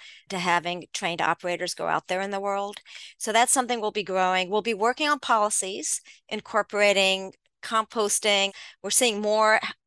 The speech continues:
states pass policies to promote healthy soils. We want to get composting in there. And likewise, a lot of states are passing bills that address and advocate for composting. We want to see the connections to healthy soils in those bills. So we'll be doing a lot more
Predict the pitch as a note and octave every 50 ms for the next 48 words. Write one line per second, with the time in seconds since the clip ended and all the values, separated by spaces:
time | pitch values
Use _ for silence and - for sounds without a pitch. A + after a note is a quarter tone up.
0 | _ _ - - - A3 G#3 G#3 - - - B3 G#3 G3 - - - - A#3 A#3+
1 | B3 B3 - - C#4 A#3+ - - - G3+ F#3+ F#3 F#3+ G#3 A#3 B3+ - - - C#4
2 | B3+ - - C#4 C#4 C#4+ D4+ D4+ - G#3+ F#3 F3+ F3+ F3+ F3 E3+ - G3 - -
3 | - - F3 E3+ - - F#3 F3 - - G3+ F3 F3+ F#3+ G3+ G#3+ A#3 A#3+ A#3+ G#3
4 | F#3+ F3+ F#3+ G3+ G#3 - A3 A3+ G#3+ G#3 G#3 G#3 - - - - - - - -
5 | F#3+ E3+ F3 F#3+ G3 G3+ A3 A#3 G#3+ - - - G3+ F#3+ F#3 - - F3+ - -
6 | G3 F3+ F3+ F3+ - F#3 E3 E3+ E3+ E3+ - - - - - _ _ - F#3+ F3
7 | E3+ E3+ F3+ - - F3 E3+ F3+ E3+ - F#3 F#3 F#3+ F#3 - - - - _ _
8 | - - F3 - F#3 G3+ F#3+ A#3+ - - C#4 C4+ - - C#4 - - - C4 B3+
9 | - - C#4 C#4 C4+ - B3+ A3 F#3+ F#3 F#3 F3+ F3 F3+ F3 F3 - - - -
10 | - - F#3+ F3 D3 D#3 E3 - - F3 E3 - - E3+ F3 E3 - - - D#3+
11 | - - - A2 G#2 - F3 - - - F3+ E3+ - F3 - - - F#3+ F#3+ G3
12 | G#3 G3+ - - - - - - - - G3+ G3+ G#3 A3 A3+ F3+ G#3 G3+ F#3+ F#3
13 | F3+ F3+ F#3 F3+ F#3 - G3+ F#3 F#3 F3+ F3+ F3+ F3+ E3+ F3